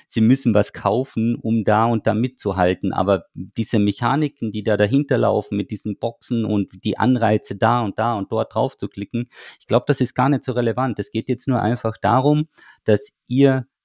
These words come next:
Spielegenuss oder so weiter da eingeschränkt wird. Und man muss auch noch sagen, was ganz wichtig ist, ähm, Diablo Immortal, der Release war jetzt bei uns hier,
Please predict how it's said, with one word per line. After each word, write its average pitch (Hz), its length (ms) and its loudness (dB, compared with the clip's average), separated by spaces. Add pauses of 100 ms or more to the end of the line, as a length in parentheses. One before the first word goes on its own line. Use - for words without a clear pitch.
(200)
Spielegenuss 143 880 0
oder 135 200 2
so 120 180 -4
weiter 120 380 0
da 113 240 2
eingeschränkt 117 760 -2
wird. 113 420 -2
Und 120 300 0
man 117 120 6
muss 131 180 4
auch 117 80 6
noch 110 200 4
sagen, 120 220 2
was 101 140 0
ganz 101 300 0
wichtig 123 340 -2
ist, 127 260 2 (380)
ähm, 101 460 2 (480)
Diablo 101 480 2
Immortal, 113 640 2 (400)
der 101 320 2
Release 95 800 -4 (400)
war 101 280 0
jetzt 113 280 -2
bei 101 100 0
uns 127 380 -2
hier, 156 420 -4